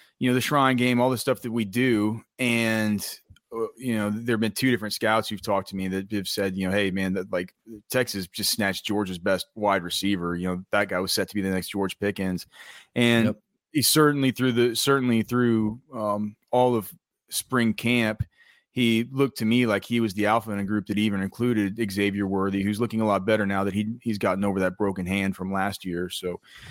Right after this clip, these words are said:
Speaker 1: yeah, my guy would be A D Mitch-, I mean, A D Mitchell might, I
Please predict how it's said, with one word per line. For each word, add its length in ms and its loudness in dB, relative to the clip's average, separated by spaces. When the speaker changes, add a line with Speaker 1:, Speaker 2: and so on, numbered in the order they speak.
Speaker 1:
yeah, 420 4
my 220 4
guy 120 6
would 80 4
be 140 2
A 60 6
D 120 4
Mitch-, 320 2
I 40 -2
mean, 160 -2
A 100 4
D 140 2
Mitchell 420 0
might, 280 2
I 180 -12